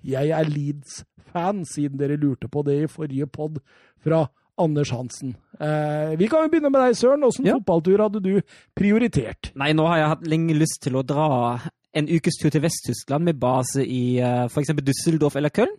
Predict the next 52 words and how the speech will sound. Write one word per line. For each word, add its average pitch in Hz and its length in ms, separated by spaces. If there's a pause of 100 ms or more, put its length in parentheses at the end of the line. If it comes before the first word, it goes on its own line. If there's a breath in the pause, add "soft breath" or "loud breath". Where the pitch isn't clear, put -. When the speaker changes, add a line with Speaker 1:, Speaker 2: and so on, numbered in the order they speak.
(120)
Speaker 2:
eh, 196 360
og 185 220
bare 175 200
dra 165 320
litt 147 200
rundt 147 260
da 170 260
i 147 180
en 143 120
uke 156 260
og 165 220
se 127 420
egentlig 139 400
kamp 147 280
hver 139 160
dag. 190 200 (100)
Alt 175 200 (100)
fra 147 400 (540 soft breath)
fjerde, 165 220
femte 160 360
nivå 139 280
helt 139 240
opp 147 240
til 139 340
Bundesliga 135 580
og 127 140
kanskje 123 260
Champions 147 380
League 151 240
eller 135 160
Europa 131 300
League, 160 200
det 151 100
man 147 100
får 156 140
med 151 100
seg. 294 140 (680 soft breath)
Eh, 165 120
og 170 100
så 175 100
har 170 100
jeg 156 80
også 147 140
veldig 135 260
lyst - 300
på 127 440
en 127 120
lang 127 200
helg 127 300
i 127 60
både 120 440
Danmark 131 500